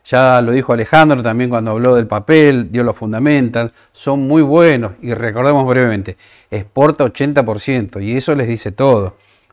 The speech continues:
¿Por qué? Porque toma el dólar oficial a dos cuarenta. Imagínense en cuando se devalúe,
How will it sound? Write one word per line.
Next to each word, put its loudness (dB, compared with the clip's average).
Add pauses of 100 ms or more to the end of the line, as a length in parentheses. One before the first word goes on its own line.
(100)
¿Por -6
qué? -4
Porque -6
toma -2
el 0
dólar 2
oficial 2 (360)
a -10
dos -6
cuarenta. -2
Imagínense -2
en 2
cuando -4
se -8
devalúe, 2